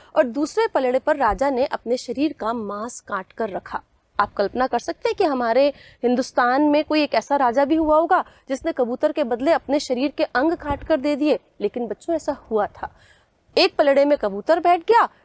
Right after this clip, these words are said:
एक पलड़े में राजा शिवी अपने शरीर का मांस काट कर रखते चले गए। उन्होंने देखा कि कबूतर का पलड़ा भारी है, तो उन्होंने और मांस काट कर पलड़े में रखा, लेकिन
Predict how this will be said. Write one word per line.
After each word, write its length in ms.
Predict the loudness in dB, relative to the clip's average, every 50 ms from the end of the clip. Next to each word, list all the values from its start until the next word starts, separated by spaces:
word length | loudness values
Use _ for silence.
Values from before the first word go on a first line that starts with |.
| _ -4
एक 140 | -4 -4 -2 0
पलड़े 240 | 0 2 2 2
में 120 | 2 2 2
राजा 240 | 2 2 0 -2 -4
शिवी 300 | -4 -4 -2 -2 0 0
अपने 400 | 0 -2 -4 -2 0 2 2 2 0 -2 _ -8
शरीर 280 | -6 -4 -2 -2 -2 0
का 140 | 2 0 0
मांस 300 | 2 0 -2 -4 -6 -6
काट 240 | -6 -6 -6 -6 -4
कर 180 | -2 -2 -2 -4 -8 _ _ -2
रखते 300 | -2 -2 0 0 -2 0
चले 260 | 0 0 0 0 0 0
गए। 180 | -2 -4 -6 -8 _ _ _ _ _ _ _ _ _ _ _ _ _ _ _ _ _ 0
उन्होंने 340 | 0 0 2 2 2 2 2
देखा 560 | 2 0 0 -2 -2 -2 0 0 2 2 0 -2 -6 -12 _ -2
कि 60 | -2
कबूतर 460 | 2 2 2 0 0 -2 -4 -4 -4 0
का 120 | 0 0
पलड़ा 420 | 0 0 0 2 4 4 2 2 0 _ -12
भारी 420 | -10 -4 -2 -2 -2 0 -2 -4
है, 140 | -4 -6 -8 -12 _ _ _ _ -2
तो 100 | 0 0
उन्होंने 400 | 2 2 2 4 4 2 2 0 -2 _ _ _ _ _ _ 4
और 200 | 6 6 6 4
मांस 300 | 2 2 0 -2 -4 -4
काट 240 | -6 -6 -4 -4
कर 80 | -6 -8
पलड़े 340 | -8 -8 -8 -8 -8 -8 -10
में 140 | -10 -10 -12
रखा, 240 | -12 -12 -12 -14 -14 _ _ _ -20 -10 -2 2
लेकिन 460 | 2 2 2 4 4 4 4 4